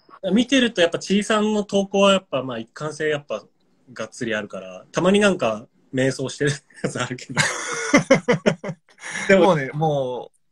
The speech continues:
Speaker 2: う、なんか、あの、思いつきで、なんかその、<laughs>
Speaker 1: やりたい。
Speaker 2: なんかやっぱりおすすめの方も見ちゃうんで、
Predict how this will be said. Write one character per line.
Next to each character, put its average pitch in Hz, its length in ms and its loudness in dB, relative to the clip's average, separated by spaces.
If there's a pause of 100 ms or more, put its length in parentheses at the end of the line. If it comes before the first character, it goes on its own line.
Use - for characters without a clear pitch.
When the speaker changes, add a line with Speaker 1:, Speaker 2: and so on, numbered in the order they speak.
(180)
Speaker 2:
う、 160 40 -8
な 175 100 -2
ん - 20 -10
か、 131 140 -6 (120)
あ - 60 4
の、 123 100 -6
思 165 260 0
い 196 60 -4
つ - 100 -12
き 196 140 -4
で、 185 220 4
な 170 120 4
ん 160 40 0
か - 100 -2
そ 120 120 -6
の、 110 120 0 (640)
<laughs> - 600 -20
Speaker 1:
や 147 140 4
り 196 100 0
た 233 100 -2
い。 - 80 -6 (2250)
Speaker 2:
な 233 100 2
ん - 20 4
か 196 60 4
や 175 40 2
っ 170 40 -2
ぱ 202 80 0
り 151 100 0
お 170 120 -6
す 214 120 -8
す 247 120 -8
め 240 120 0
の 240 120 0
方 220 180 0
も 110 280 -4
見 156 180 -6
ち 160 100 0
ゃ 131 60 4
う 110 80 -6
ん 95 120 -10
で、 101 400 -6